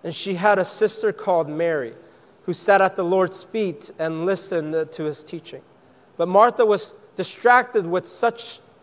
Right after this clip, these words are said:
much serving, and she went up to him and said, "Lord, do you not care that my sister has left me to serve alone?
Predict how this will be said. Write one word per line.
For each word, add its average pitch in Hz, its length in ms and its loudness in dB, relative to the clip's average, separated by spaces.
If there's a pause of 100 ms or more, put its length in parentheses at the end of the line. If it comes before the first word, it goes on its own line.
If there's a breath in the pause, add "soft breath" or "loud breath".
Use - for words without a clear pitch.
(100)
much 233 240 2
serving, 190 640 2
and 143 160 -10
she 202 160 -6
went 208 260 2
up 220 300 2
to 175 120 -4
him 151 280 -6
and 143 180 -6
said, 180 340 -2
"Lord, 180 540 2
do 147 80 -8
you 190 140 -6
not 247 260 -2
care 233 340 2
that 220 140 0
my 170 140 0
sister 220 580 -2
has 175 240 -2
left 180 380 -2
me 233 180 -4
to 226 160 -8
serve 202 320 -6
alone? 196 360 -6